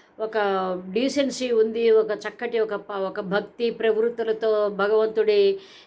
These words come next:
ఏ, సేవలు చేసుకోవటము, బ-, చక్కటి భాష మాట్లాడటం, ఇవన్నీ కూడాను ఆయన మీద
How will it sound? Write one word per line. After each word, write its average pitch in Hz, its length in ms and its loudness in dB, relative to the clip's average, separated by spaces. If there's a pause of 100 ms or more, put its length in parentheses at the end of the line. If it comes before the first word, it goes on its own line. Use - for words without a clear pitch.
ఏ, 214 160 0
సేవలు 220 400 2
చేసుకోవటము, 208 760 -2
బ-, 202 160 -6
చక్కటి 214 440 -8
భాష 214 360 2
మాట్లాడటం, 202 580 -4
ఇవన్నీ 208 360 -2
కూడాను 220 360 2
ఆయన 208 260 -2
మీద 240 220 -2